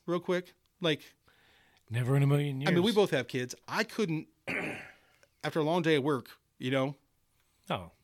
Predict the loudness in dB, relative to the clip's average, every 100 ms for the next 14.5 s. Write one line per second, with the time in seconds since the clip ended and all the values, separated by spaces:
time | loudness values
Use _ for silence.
0 | _ 0 2 -2 2 2 2 -2 -4 -4
1 | -4 -2 -2 0 -2 -4 -4 -6 -6 -8
2 | -4 -4 -4 -8 -10 -12 _ _ _ _
3 | _ -2 0 0 0 0 0 2 0 -2
4 | -2 0 0 0 0 0 0 -6 -10 -8
5 | -8 -6 -8 -10 -12 -12 -14 -20 -20 _
6 | _ _ _ _ _ -4 -2 0 0 0
7 | 0 -2 -2 -4 -4 -4 -2 -4 -6 -2
8 | -2 0 0 -2 -2 -4 -2 -2 -2 -6
9 | -8 -6 -4 -4 -6 -8 -8 -4 0 0
10 | 2 0 0 -4 -8 -10 -8 -4 -4 -4
11 | -4 -4 -2 -2 -2 -2 -4 -4 -6 -6
12 | -8 -10 -10 -10 -8 -8 -8 -10 -12 -14
13 | -14 -14 -18 _ _ _ _ _ _ -4
14 | 0 0 0 -2